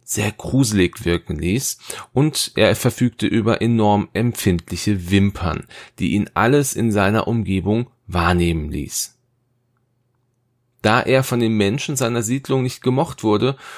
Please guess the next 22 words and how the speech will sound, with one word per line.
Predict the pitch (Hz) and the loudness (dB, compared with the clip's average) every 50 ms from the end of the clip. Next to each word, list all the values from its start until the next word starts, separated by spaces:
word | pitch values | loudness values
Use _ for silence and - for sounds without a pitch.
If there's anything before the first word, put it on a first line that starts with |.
| - - | -20 -12
zog | - - - 139 139 135 - | -6 0 2 2 2 2 0
sich | - 135 131 - | -2 -2 -2 -2
Sarko | - - 110 107 107 110 - - 123 113 - | 0 2 2 2 2 0 -2 -2 -2 -2 0
immer | 104 107 110 107 107 92 - | 0 0 0 2 0 0 0
in | 90 104 | 0 0
den | 98 107 107 - | -2 -2 -2 -2
angrenzenden | - 92 101 98 - - 98 92 95 95 - - 104 107 123 139 131 | -4 -4 -4 -4 -4 -4 -2 -2 -2 -4 -4 -2 -2 -2 -2 -2 -4
Dschungel | - - 110 98 92 87 82 76 | -2 2 2 4 4 4 2 0
zurück. | - - - 67 - - - - - - - - _ _ _ _ _ _ _ _ _ _ - | -2 -6 -6 -6 -6 -8 -10 -10 -12 -16 -20 -20 _ _ _ _ _ _ _ _ _ _ 0
Und | 117 127 139 | 2 2 2
nachdem | 139 135 - 127 123 120 | 2 2 2 0 2 2
die | 113 - - | 0 0 2
Order | 101 104 101 104 98 | 2 2 2 2 0
sechsundsechzig | 87 98 87 - - 90 82 110 147 - - - 151 135 - | 0 -2 -4 -4 -4 -2 0 0 0 -2 -4 -8 -8 -6 -4
ausgerufen | - 107 131 - - - 110 120 120 117 - 123 107 92 | -2 -2 -4 -4 -6 -6 -4 -4 -4 -4 -2 -4 -2 2
wurde | 101 101 101 95 98 101 101 104 113 - - | 2 2 4 4 4 2 2 0 -2 -4 -4
und | 101 98 92 87 - - - - - | -4 -2 -2 -4 -6 -10 -12 -10 -10
die | 87 85 85 85 | -8 -6 -4 -2
Jedis | 90 95 104 120 123 131 123 120 113 - - - - | 0 2 2 2 0 0 -4 -4 -6 -6 -6 -6 -4
systematisch | - 120 117 - - - 117 104 104 92 87 101 107 - 104 - - - | -4 -4 -4 -4 -4 -2 0 0 2 2 2 0 0 -2 -4 -6 -6 -4
ausradiert | - - - 160 - - - 107 92 95 92 87 - - | -2 0 0 0 0 2 0 0 2 2 0 0 0 0
wurden, | 90 90 90 90 113 131 135 | 0 0 0 0 0 -2 -4